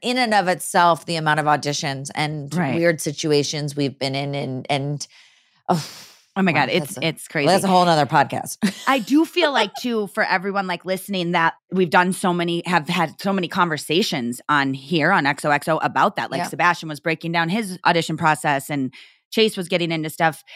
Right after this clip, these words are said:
Speaker 2: And I think it's really neat for you all to hear, because sometimes we don't take walks in,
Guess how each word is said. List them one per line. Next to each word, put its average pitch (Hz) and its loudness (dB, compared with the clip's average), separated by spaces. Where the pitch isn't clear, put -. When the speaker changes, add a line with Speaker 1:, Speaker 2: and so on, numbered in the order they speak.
Speaker 2:
And 208 4
I 202 4
think 254 2
it's 254 -6
really 226 2
neat 196 0
for 190 0
you 180 4
all 170 6
to 165 -10
hear, 226 4
because 240 -2
sometimes 349 2
we 285 -2
don't 269 2
take 247 -4
walks 214 4
in, 208 -6